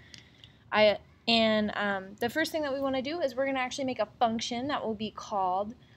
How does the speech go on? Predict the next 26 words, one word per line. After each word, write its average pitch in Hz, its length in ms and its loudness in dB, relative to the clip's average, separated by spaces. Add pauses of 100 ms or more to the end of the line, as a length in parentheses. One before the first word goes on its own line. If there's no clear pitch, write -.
(160)
um, 202 260 -2
that 202 220 4
will 202 440 4
actually 196 360 0
apply 196 260 -2
the 190 100 -8
filter 185 360 -6
button 175 240 -6
effects. - 640 -10 (100)
So 208 300 0
we 233 120 -6
can 233 200 -6
start 220 280 -2
that 226 160 2
out 214 220 0 (760)
by 214 120 0
saying 190 380 -8 (100)
function. 311 560 -4 (640)
We're 262 140 0
gonna 240 180 2
name 220 220 0
this 220 160 -4
one 202 180 -6
filter 302 640 -4 (920)
button 226 520 -2 (320)
handler. 190 600 -8